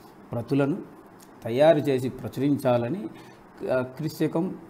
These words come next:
పంతొమ్మిది వందల ఇరవై రెండవ సంవత్సరం మే నెలలో ఆరంభించగా క్రీస్తు శకం పంతొమ్మిది వందల ఇరవై ఏడు మార్చి నెల వరకు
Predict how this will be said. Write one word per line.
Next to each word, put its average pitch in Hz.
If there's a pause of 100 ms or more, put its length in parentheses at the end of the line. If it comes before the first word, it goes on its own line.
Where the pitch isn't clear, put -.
(260)
పంతొమ్మిది 151
వందల 147
ఇరవై 135
రెండవ 131
సంవత్సరం 120 (320)
మే 117
నెలలో 151
ఆరంభించగా 117 (440)
క్రీస్తు 151
శకం 127
పంతొమ్మిది 139
వందల 123
ఇరవై 123
ఏడు 120
మార్చి 113
నెల 131
వరకు 113